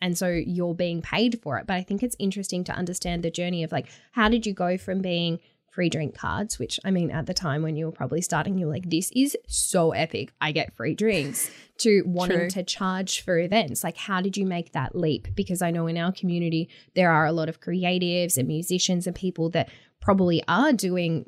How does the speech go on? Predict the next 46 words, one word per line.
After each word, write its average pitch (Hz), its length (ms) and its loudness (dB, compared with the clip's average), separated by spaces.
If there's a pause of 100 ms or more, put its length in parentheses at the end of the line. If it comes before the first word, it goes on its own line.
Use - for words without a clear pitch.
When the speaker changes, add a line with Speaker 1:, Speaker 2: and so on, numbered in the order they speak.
(120)
Speaker 1:
free 170 300 2
work 165 320 0
at 160 100 -2
the 151 80 -4
moment. 156 400 -2 (160)
How 220 240 0
do 247 60 4
you 262 120 6
know 240 160 4
when 180 360 2
is 165 180 0
the - 100 -10
time? 139 480 0 (220)
But 175 100 4
also, 170 520 2 (160)
how - 160 -16
do 123 60 -6
you 247 60 -2
have 226 120 -4
that - 160 -6
conversation? 165 760 -2 (340)
'Cause 220 120 6
you 220 60 8
don't 247 160 6
have 262 120 4
an 233 80 2
agent 190 300 2
then. 180 340 0
Speaker 2:
No, 202 340 4
absolutely 208 420 4
not. 185 180 4
I 196 40 2
didn't 240 200 4
have 277 100 4
an 277 80 4
agent, 190 320 2
I 175 100 0
think, 180 320 0
for 180 100 -2
the 175 100 2
first 165 500 -2
four 170 520 2
years. 339 680 4 (360)
I 196 60 4
was 196 160 4
doing 190 360 2